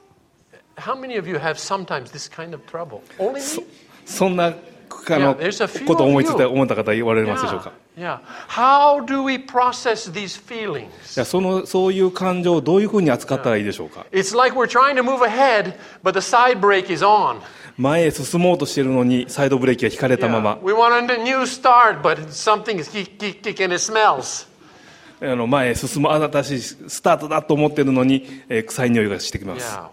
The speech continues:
Speaker 1: What are we, how are we supposed to deal with this?
Speaker 2: そういうことをどうして扱っていったらいいでしょうか？
Speaker 1: Well, today I'd like to talk to you about some things that we can do.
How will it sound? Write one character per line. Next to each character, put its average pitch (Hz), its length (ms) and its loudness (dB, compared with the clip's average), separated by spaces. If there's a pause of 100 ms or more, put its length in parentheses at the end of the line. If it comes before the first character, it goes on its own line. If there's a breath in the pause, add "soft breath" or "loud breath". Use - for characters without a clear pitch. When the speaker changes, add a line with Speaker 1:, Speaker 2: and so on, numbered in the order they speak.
(140)
Speaker 1:
What 156 160 -2
are 196 100 -2
we, 202 240 -8
how 160 280 -2
are 175 40 -2
we 180 100 -6
supposed - 340 -12
to 143 40 -8
deal 127 220 -10
with 107 220 -12
this? 104 340 -18
Speaker 2:
そ 135 220 -6
う 135 80 0
い - 20 0
う 123 40 -6
こ 131 60 -4
と 113 100 -2
を 104 40 -6
ど 127 160 0
う 160 60 2
し - 120 -8
て 117 120 2
扱 113 260 -4
っ 110 40 -2
て - 120 -6
い 110 40 0
っ - 80 -8
た 98 120 -2
ら 98 60 -4
い 92 60 -6
い - 20 -10
で 104 80 -2
し - 20 2
ょ 131 120 0
う - 20 -10
か？ 160 120 -8
Speaker 1:
Well, - 20 -4
today 170 140 2
I'd 151 140 2
like 165 260 0
to 135 60 -20
talk 151 280 0
to 143 100 -14
you 127 80 -6
about 117 160 -4
some 127 240 -10
things 135 260 -12
that 120 180 -8
we 120 100 -10
can 151 420 -6
do. 170 300 -2